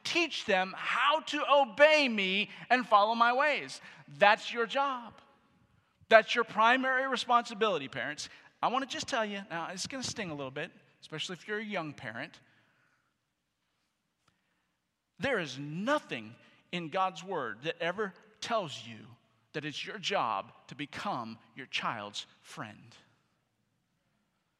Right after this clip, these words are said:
They have friends.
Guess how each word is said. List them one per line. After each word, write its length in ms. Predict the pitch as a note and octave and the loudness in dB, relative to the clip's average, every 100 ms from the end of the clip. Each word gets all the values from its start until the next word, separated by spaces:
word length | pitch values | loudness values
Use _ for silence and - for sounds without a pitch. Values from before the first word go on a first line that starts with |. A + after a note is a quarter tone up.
| _ _ _ _ _ _ _ _ _ _ _ _ _ _ _ _ _ _ | _ _ _ _ _ _ _ _ _ _ _ _ _ _ _ _ _ _
They 140 | D#3+ | 0
have 280 | G3 A#3+ C#4+ | 2 2 2
friends. 600 | - C#3+ G#2 G#2 - - | 0 -6 -6 -12 -20 -20